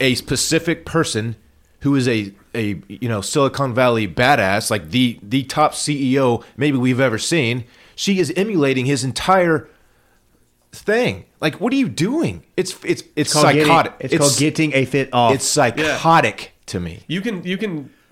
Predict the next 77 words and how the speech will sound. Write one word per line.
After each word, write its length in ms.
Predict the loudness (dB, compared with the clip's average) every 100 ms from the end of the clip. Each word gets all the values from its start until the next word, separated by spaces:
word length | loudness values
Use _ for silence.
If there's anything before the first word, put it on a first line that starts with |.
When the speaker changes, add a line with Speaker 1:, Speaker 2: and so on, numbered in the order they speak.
| -12
Speaker 3:
you 180 | -8 -6
can 320 | -8 -8 -6
Speaker 2:
Yeah, 160 | -2 -2
she's 220 | -2 -2
a 40 |
Speaker 3:
talk 140 | -2 0
Speaker 2:
C 80 |
E 40 | 0
O. 20 |
Speaker 3:
down 100 | 4
Speaker 1:
He's 100 | 4
the 80 | 6
Speaker 3:
about 120 | 4
Speaker 1:
only 140 | 4 4
one 200 | 4 2
who 80 |
dresses 440 | 0 -2 0 -2 -2
like 160 | -2
Speaker 3:
you 80 | -2
Speaker 1:
that. 40 | -4
Speaker 3:
can 100 | -4
talk 200 | -2 -2
down 200 | -2 -2
about 400 | -2 -4 -6 -8
everything 400 | -6 -4 -4 -6
about 300 | -4 -4 -4
her, 340 | -4 -4 -6 -12 -10
ex-, 340 | -10 -8 -10
in 260 | -6 -4 -2
my 140 | -4
opinion, 260 | -4 -4 -6
except 360 | -8 -8 -8
for 80 | -8
her 120 | -12
fits. 380 | -12 -10 -12 -2
Speaker 1:
Oh, 160 | 0 0
that's 320 | 2 0 0
one 140 | -2
of 40 | -2
the, 60 | -4 -6
the 120 | -6
main 280 | -2 -2 0
Speaker 3:
She 80 | -2
crushes 320 | -4 -2 -2
Speaker 1:
points 140 | -2
Speaker 3:
it. 40 | -2
Speaker 1:
I 20 |
Speaker 3:
I 40 |
love 80 | 0
Speaker 1:
have 180 | 0 0
Speaker 3:
a 60 | -2
girl 80 |
in 40 | -2
Speaker 1:
against 160 | -4 -6
her. 80 | -4
Speaker 3:
turtleneck. 120 | -2
Speaker 1:
I 60 | 0
think 220 | 0 -2
it's 120 | -2
nuts 440 | -2 0 0 0 -4
that 80 | -4
Speaker 3:
I 20 |
love 220 | -2 -2
Speaker 1:
she, 40 | -2
Speaker 3:
a 40 |
girl 160 | -4 -4
Speaker 1:
that 60 |
Speaker 3:
in 60 | -2
Speaker 1:
she's 140 | -2
just 120 | -2 -2
Speaker 3:
turtleneck. 60 |
Speaker 1:
trying 160 | -2 -2
to 280 | -2 -4 -8
exactly 560 | -2 2 2 0 -4
emulate, 520 | -2 0 0 0 -2 -10 _ _ _ _
you 140 | -10 -6
know, 280 | -2 -4